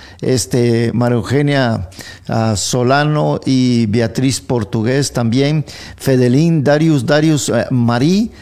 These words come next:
que también, eh, eh, mi, nuestra hermana haitiana y Flor Cascante, tenemos que hacer diferencia, dice Jo-, eh, Flor Cascante,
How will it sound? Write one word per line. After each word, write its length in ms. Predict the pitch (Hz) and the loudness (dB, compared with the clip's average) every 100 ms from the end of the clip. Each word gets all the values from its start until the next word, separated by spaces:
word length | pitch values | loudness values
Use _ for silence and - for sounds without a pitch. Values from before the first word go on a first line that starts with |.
| - - | -16 -6
que 160 | 131 123 | -4 -2
también, 720 | 127 113 123 139 147 123 107 - | 0 2 2 2 2 0 -4 -2
eh, 480 | 113 113 101 101 85 - - - | 0 0 0 -2 -4 -10 -20 -18
eh, 320 | - 110 110 110 | -6 -4 -2 -2
mi, 180 | 110 113 | -2 0
nuestra 480 | 113 113 113 104 120 | 0 2 0 0 0
hermana 380 | 107 113 123 127 | 0 2 0 -2
haitiana 580 | - 110 101 131 131 147 | 0 -2 0 0 0 0
y 60 | 135 | -2
Flor 240 | 127 123 | -2 -2
Cascante, 500 | 135 120 143 147 147 | -2 -2 -2 -2 -2
tenemos 380 | 123 113 135 131 | -2 0 0 -2
que 180 | - 117 | -4 -4
hacer 380 | 101 - 156 | -2 0 0
diferencia, 720 | 143 151 - 107 117 110 - 110 | 0 -4 -2 -2 0 0 -2 -2
dice 260 | 107 107 | 0 -2
Jo-, 240 | 113 120 - | -2 -4 -2
eh, 220 | 110 104 98 | 0 0 -4
Flor 320 | - 120 120 | -2 -2 -2
Cascante, 560 | 135 - 117 107 117 | -4 -2 -2 -2 -4